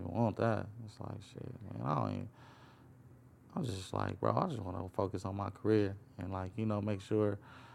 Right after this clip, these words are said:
you know, R J, his family, his platform is, like,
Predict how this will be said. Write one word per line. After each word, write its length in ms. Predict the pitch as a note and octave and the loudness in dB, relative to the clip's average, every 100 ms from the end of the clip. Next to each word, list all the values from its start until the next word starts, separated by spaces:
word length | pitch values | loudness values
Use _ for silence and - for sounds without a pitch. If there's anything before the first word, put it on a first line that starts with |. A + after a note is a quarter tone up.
| - - - - | -20 -20 -18 -6
you 60 | G#2+ | 0
know, 120 | G#2+ | 4
R 240 | A2 G#2+ | 6 4
J, 500 | G2+ G#2+ G#2 G#2 G#2 - - - | 4 4 4 2 0 -4 -14 -2
his 200 | G2 A2 | 6 6
family, 420 | - A2 G#2 G#2 | 6 4 4 2
his 240 | F#2+ G#2+ G#2 | 6 8 8
platform 680 | - G#2 F#2+ G2+ G2+ G2 F#2+ | 6 4 4 0 0 0 -2
is, 80 | F#2+ | -4
like, 160 | G2 | -6